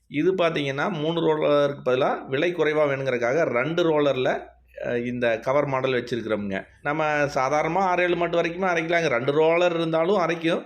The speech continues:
தீவனத்தை அதிகமா வைக்கும்போது தள்ளி கொடுக்கறதுக்காக, கொஞ்சம் வெயிட் அதிகமா இருந்ததுன்னா பின்னாடி இழுத்துட்டு இருக்கு, அது தள்ளி கொடுக்கறதுக்காக தான் இந்த மூணு ரோலர் தேவைப்படுங்க. ரெண்டு ரோலரும், அஹ், நல்லாவே இழுத்து வெட்டக்கூடியது தானுங்க. நம்ம தீவனத்தை வச்சுட்டா கூட அதுவே இழுத்து வெட்டிக்கும்.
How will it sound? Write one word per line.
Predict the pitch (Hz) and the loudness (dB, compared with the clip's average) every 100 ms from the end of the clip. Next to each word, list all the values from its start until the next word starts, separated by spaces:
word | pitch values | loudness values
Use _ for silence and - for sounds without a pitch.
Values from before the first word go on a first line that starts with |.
| - _ _ | -10 _ _
தீவனத்தை | 127 165 202 190 | -2 0 0 0
அதிகமா | 135 165 190 208 | 0 -2 0 0
வைக்கும்போது | 190 156 156 147 180 | 0 -2 -2 0 0
தள்ளி | - 165 175 | 0 0 0
கொடுக்கறதுக்காக, | 175 160 151 143 139 160 | 0 2 0 0 0 0
கொஞ்சம் | 156 143 | 0 0
வெயிட் | 139 165 | 0 0
அதிகமா | 160 156 160 151 | -2 -2 0 0
இருந்ததுன்னா | 143 156 | 0 -2
பின்னாடி | 151 151 151 | -2 -2 0
இழுத்துட்டு | 143 147 147 - | -2 -2 -4 -4
இருக்கு, | 123 120 104 | -2 0 0
அது | 131 | -2
தள்ளி | 131 156 165 | -2 -2 0
கொடுக்கறதுக்காக | 160 147 131 131 131 | 0 0 0 0 0
தான் | 160 | -2
இந்த | 185 | -2
மூணு | 139 131 147 | -2 -2 0
ரோலர் | 135 143 131 | 2 2 2
தேவைப்படுங்க. | 120 120 120 113 107 104 101 - _ _ | 0 0 0 -2 -2 -4 -8 -10 _ _
ரெண்டு | 117 156 185 | -4 0 0
ரோலரும், | 180 185 170 160 175 285 - _ _ - | 2 2 2 2 2 0 -4 _ _ -8
அஹ், | 143 143 | -4 -2
நல்லாவே | 139 147 160 160 175 | -2 0 0 2 2
இழுத்து | 165 156 156 | 2 0 0
வெட்டக்கூடியது | 143 - 147 147 139 | 0 0 -2 -2 0
தானுங்க. | 135 131 123 | 0 0 -2
நம்ம | 117 117 | -4 -4
தீவனத்தை | 135 156 147 | -4 -2 0
வச்சுட்டா | 135 127 151 131 | -2 -2 -2 0
கூட | 131 160 | 0 0
அதுவே | 127 135 156 | 0 0 0
இழுத்து | 135 143 | 0 -2
வெட்டிக்கும். | 131 123 110 123 - | -4 -2 -4 -4 -4